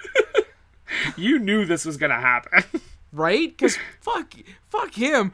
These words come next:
Speaker 2: What, I wasn't good enough for you, but my granddaughter is? You son of a bitch.
Speaker 1: And now you wanna just do that while she's asleep on top of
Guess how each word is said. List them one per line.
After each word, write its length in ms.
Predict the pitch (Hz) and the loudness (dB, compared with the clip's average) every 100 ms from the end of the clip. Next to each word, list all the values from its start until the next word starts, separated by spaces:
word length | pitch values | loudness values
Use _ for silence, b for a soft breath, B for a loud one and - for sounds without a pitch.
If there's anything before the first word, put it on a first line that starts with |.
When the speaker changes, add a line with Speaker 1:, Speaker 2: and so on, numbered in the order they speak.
| b | b
Speaker 2:
What, 220 | 233 208 156 | 2 2 6
I 220 | 156 208 | 8 8
wasn't 420 | 233 247 247 220 | 8 4 4 0
good 200 | 214 233 | 4 4
enough 320 | 226 233 214 | 4 2 0
for 80 | 220 | -2
you, 260 | 226 226 220 | -2 -2 -2
but 140 | 196 | -2
my 180 | 160 131 | -2 -4
granddaughter 880 | 107 139 127 147 185 196 220 226 240 | -4 -8 -4 -2 -2 2 4 4 2
is? 220 | 247 160 | -2 -4
You 80 | 143 | -6
son 540 | - - - - 170 | -4 -2 -2 0 2
of 80 | 247 | 2
a 80 | 262 | 2
bitch. 400 | 233 104 95 - | 2 0 -4 -2
Speaker 1:
And 340 | 196 202 185 175 | 2 2 2 4
now 260 | 180 208 | 6 6
you 180 | 220 240 | 4 -2
wanna 240 | 247 240 | -2 -2
just 340 | 190 214 170 135 | 0 -2 -4 -4
do 160 | 170 | 0
that 240 | 190 196 190 | 6 6 6
while 220 | 180 196 | 2 2
she's 280 | - 185 160 | 0 -4 -4
asleep 760 | 147 - - 143 147 175 466 - | -4 -4 -4 -4 -2 -2 -2 -4
on 140 | 440 | 2
top 200 | 453 | 2
of 60 | 453 | 2